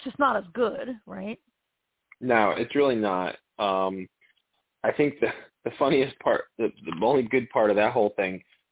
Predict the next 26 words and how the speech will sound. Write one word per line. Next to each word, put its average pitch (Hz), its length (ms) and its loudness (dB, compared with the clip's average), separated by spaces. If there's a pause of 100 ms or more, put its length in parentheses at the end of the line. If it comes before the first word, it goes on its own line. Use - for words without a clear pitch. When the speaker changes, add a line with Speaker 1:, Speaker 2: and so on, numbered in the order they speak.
(200)
Speaker 2:
was 104 280 2
when, 98 280 0
um, 90 460 -2 (280)
and 104 140 -6
I 107 100 2
don't 101 100 -2
even 95 160 -4 (140)
know 104 140 2
his 92 180 0
name, 95 280 -2
but 82 120 -6
the 101 80 0
one, 92 400 -2 (240)
the 107 80 4
one 98 260 2
guy, 95 560 2 (480)
he's, 104 220 0 (180)
he 107 140 -10
keeps 107 260 -2
asking, 95 380 0 (340)
"Where's 156 360 2
this 226 120 -2 (260)
coming 185 320 2
out 170 220 4
of 165 180 0
me?" 98 340 -2